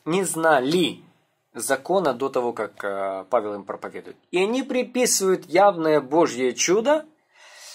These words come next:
тому мировоззрению, которое они понимают, что есть, э, боги, там, Зевс, э, Аполлон, Гермес, и вот это они сделали это чудо.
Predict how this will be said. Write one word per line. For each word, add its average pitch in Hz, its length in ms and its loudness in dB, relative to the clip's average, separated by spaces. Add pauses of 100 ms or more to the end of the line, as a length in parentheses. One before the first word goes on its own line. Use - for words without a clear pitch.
(1040)
тому 311 260 4
мировоззрению, 262 760 4
которое 220 380 4
они 240 180 4
понимают, 254 680 4
что - 260 -2
есть, 233 600 0
э, 156 200 4
боги, 196 600 4
там, 104 320 2
Зевс, 202 800 2
э, 131 40 2
Аполлон, 139 1120 4
Гермес, 185 720 0 (280)
и 277 180 0
вот 254 240 2
это 247 280 6
они 208 280 2
сделали 190 560 2
это 247 240 2
чудо. 330 460 -2